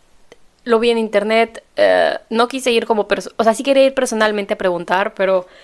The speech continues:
se me hizo lo más sencillo buscar en internet y en la misma página te dejan como diseñar más o menos tu portada. Ah, y ahí es donde mi problema empezó, ¿ok? Esto tiene una muy triste historia. Cada que lo veo me acuerdo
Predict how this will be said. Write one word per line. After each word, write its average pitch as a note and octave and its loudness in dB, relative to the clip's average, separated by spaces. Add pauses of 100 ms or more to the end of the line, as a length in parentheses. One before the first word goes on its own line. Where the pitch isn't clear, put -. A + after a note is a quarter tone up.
(160)
se - -14
me G#3 -2
hizo G3+ -6
lo G#3+ -2
más G3 -4
sencillo G3+ -4 (320)
buscar G3 -4
en G#3+ -4
internet F#3+ -4 (320)
y G#3 -2
en G#3+ 0
la G#3+ 0
misma A#3 -4
página A3 -4
te G3+ -2
dejan G#3 -2
como G3 -4
diseñar F#3+ -4
más G3+ 0
o - -6
menos G3 -6
tu - -20
portada. F#3 0 (1120)
Ah, A#3 -4 (1000)
y A#3 0
ahí A3+ 2
es A3 2
donde G#3 0
mi G3+ -4
problema F3+ 0
empezó, F#3 -8 (360)
¿ok? G3+ -8 (480)
Esto A3 0
tiene G#3+ 0
una G#3+ 0
muy G3+ 0
triste F#3+ -6
historia. F3 -4
Cada D4 0
que D4 -4
lo B3 2
veo A3+ 4
me G#3+ 0
acuerdo G3+ 0